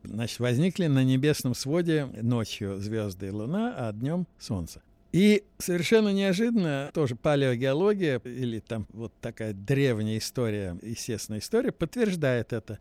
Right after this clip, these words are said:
А именно, оказывается, долгое время, вот в течение миллиарда лет или двух миллиардов лет,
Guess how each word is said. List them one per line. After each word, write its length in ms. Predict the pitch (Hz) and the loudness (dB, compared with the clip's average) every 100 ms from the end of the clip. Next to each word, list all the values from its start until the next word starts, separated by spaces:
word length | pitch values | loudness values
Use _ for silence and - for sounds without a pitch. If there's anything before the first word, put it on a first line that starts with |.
| - | -8
А 120 | - 180 | 0 4
именно, 560 | 165 127 113 107 87 - _ - | 6 4 2 0 -4 -12 _ -8
оказывается, 1000 | 185 - 147 123 113 120 110 - 113 104 _ | -8 2 4 4 2 0 -2 -4 -6 -8 _
долгое 540 | 127 - 175 170 131 135 | 0 6 8 8 6 6
время, 540 | 156 226 220 139 95 | 6 6 6 4 0
вот 140 | 98 - | -6 -6
в 20 | |
течение 460 | 107 - 113 104 | -8 -4 0 0
миллиарда 560 | 107 110 120 113 98 98 | 0 2 2 0 -2 -4
лет 320 | 127 139 - - - | 0 0 -2 -14 -10
или 180 | 80 | -8
двух 360 | 78 104 160 - | -6 -2 -2 -2
миллиардов 580 | 127 120 117 104 104 - | -2 0 -2 -4 -8 -4
лет, 200 | 107 | -4